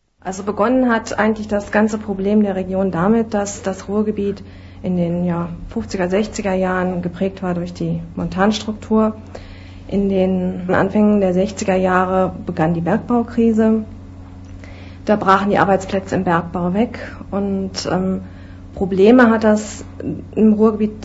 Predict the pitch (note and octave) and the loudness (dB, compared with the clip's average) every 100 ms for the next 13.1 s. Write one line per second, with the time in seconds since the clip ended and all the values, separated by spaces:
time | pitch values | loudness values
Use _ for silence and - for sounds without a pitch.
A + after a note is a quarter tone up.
0 | - - G#3 G#3+ G#3 G3+ F#3 A3+ - C4+ | -8 0 6 6 6 2 4 4 4 4
1 | B3 A#3+ A#3 D3+ G#3+ G#3 G#3+ G#3+ - G3+ | 4 4 4 4 4 6 6 4 2 2
2 | G3 G3 F#3+ - F#3 F#3 F#3+ - - - | 4 2 -2 -6 -4 -2 -2 -4 -12 -2
3 | G#3 G#3 G#3 F#3+ F#3+ F#3+ F#3+ F#3 F3+ - | 2 4 2 2 2 4 2 2 -4 -12
4 | - - - F3 A3 A#3+ G#3+ G#3+ G#3+ G#3 | -20 -20 -4 0 2 2 4 4 4 0
5 | - G#3+ G3+ F#3+ G3 F#3+ F#3+ F3+ F3+ F3+ | 2 2 2 2 4 4 4 2 0 0
6 | F3+ F#3 F#3 F#3+ F#3+ F3+ F3+ F3+ F#3 - | 0 0 2 2 2 2 2 2 -2 -2
7 | F#3+ F3+ F3+ - E3+ F3 F3 - E3+ - | -2 -2 -4 -2 -2 0 -4 -4 -6 -4
8 | D#3 E3 D#3+ - - - - - - F#3+ | -2 -2 -4 -8 -14 -18 -18 -18 -10 -4
9 | F#3+ G#3 C4 B3+ B3 G#3 - A#3 A3+ A3+ | 4 4 6 4 0 -6 -2 -2 2 0
10 | - - - G#3 G#3+ A#3 A3 A3 G3+ - | 0 -6 0 2 2 2 2 2 2 4
11 | G3+ G#3+ F#3+ F3+ F3+ A3 - A3 G#3 G3+ | 2 0 -2 0 0 -2 -2 0 2 4
12 | G3 F#3+ F3+ F3 F#3+ F#3 E3+ F3+ - A3+ | 2 2 -2 -2 -2 -2 -2 -2 2 2
13 | B3 | 2